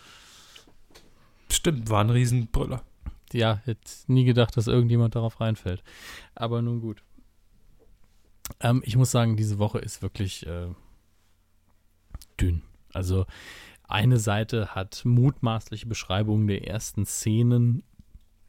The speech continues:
Speaker 2: des, äh, siebten Teils der Star Wars Saga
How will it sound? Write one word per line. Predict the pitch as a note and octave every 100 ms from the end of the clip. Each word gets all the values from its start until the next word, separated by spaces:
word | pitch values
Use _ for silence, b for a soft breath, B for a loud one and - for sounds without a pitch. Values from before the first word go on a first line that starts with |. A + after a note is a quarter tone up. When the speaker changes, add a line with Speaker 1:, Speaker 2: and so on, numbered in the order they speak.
| _ _ _ _ -
Speaker 2:
des, | A2 - -
äh, | A#2+ G#2 G2+ G2+
siebten | G2+ G#2+ - -
Teils | G#2 G2 F#2+ -
der | G2+
Star | - F#2+
Wars | F#2+ -
Saga | F#2 F#2+ F#2+